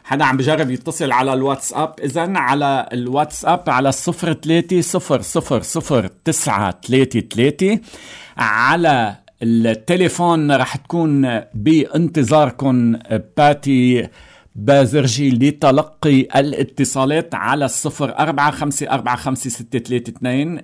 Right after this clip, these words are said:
خمسة أربعة خمسة ستة ثلاثة اثنين وستة ثلاثة أربعة، وصفر أربعة خمسة أربعة خمسة ثلاثة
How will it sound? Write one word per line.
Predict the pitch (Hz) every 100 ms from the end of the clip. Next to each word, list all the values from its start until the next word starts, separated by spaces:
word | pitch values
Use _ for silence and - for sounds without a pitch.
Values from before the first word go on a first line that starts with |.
| -
خمسة | - 131 131 - 117 107 - -
أربعة | 127 98 90 95
خمسة | - 127 117 120
ستة | - 117 -
ثلاثة | 117 117 113
اثنين | 113 123 123
وستة | 113 113 -
ثلاثة | 107 120 113
أربعة، | 120 127 127 120 143
وصفر | 139 117 117 127 131 -
أربعة | 127 117 110
خمسة | - 131 120 120 -
أربعة | 120 98 95
خمسة | 92 - 123 123
ثلاثة | 117 113 123 123 139 147